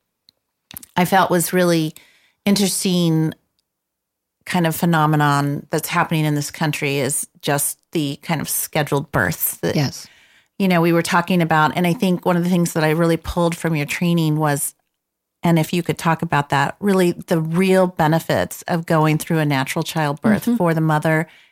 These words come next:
Speaker 1: and
Speaker 2: And
Speaker 1: the
Speaker 2: the baby.
Speaker 1: child.
Speaker 2: Yeah. Um, you already gave, gave an important keyword with what you just said.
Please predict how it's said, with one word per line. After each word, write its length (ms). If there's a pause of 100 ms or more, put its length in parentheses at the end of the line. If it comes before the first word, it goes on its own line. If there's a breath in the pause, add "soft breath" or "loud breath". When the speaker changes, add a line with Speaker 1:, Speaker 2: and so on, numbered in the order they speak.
(180 soft breath)
Speaker 1:
and 160
Speaker 2:
And 0
Speaker 1:
the 40
Speaker 2:
the 60
baby. 80
Speaker 1:
child. 480 (160)
Speaker 2:
Yeah. 220 (760 soft breath)
Um, 420 (220)
you 200
already 480
gave, 500
gave 240
an 80
important 460
keyword 560
with 280
what 260
you 60
just 320
said. 340